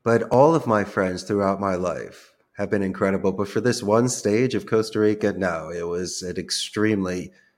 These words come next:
special individual that, uh, was friends with me for such a long time prior to even this opportunity. So you could never misconstrue it as being a tit for tat or someone owing someone else a favor. These are just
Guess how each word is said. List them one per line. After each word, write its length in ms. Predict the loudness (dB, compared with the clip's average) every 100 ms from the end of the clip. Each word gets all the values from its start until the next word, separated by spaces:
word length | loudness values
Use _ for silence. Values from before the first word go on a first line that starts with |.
| -6
special 560 | -2 4 4 2 -2
individual 800 | -4 -4 -4 -4 -4 -8 -8 -8 -2
that, 440 | 0 2 0 -6 -20 -20 -20 -20 -12
uh, 320 | -10 -10 -16 -20 -20 _ _
was 180 | -10 -4
friends 240 | 2 2 0
with 140 | -2
me 100 | -4
for 160 | -4 -4
such 240 | -4 -4
a 40 |
long 440 | -2 2 2 2 -2
time 560 | -4 -6 -6 -16 -20 -20 _ _ 4
prior 360 | 8 10 8
to 60 | 6
even 300 | 4 2 2
this 180 | 2 4
opportunity. 800 | 2 2 -6 0 2 4 0 -2
So 120 | 0
you 180 | 0 0
could 180 | 0 2
never 360 | 4 4 2 -6 -16 -20 _ 4
misconstrue 800 | 6 6 2 2 2 6 6 6
it 60 |
as 160 | 4 2
being 240 | 2 4
a 40 | 2
tit 280 | 2 0 2
for 140 | -2
tat 380 | -2 2 2 4
or 80 | 0
someone 380 | 0 2 2 4
owing 300 | 4 4 0
someone 320 | 0 2 2
else 220 | 2 0
a 60 | 0
favor. 420 | 2 2 2 -4
These 260 | -4 -4
are 100 | -4
just 280 | -4 -4 -6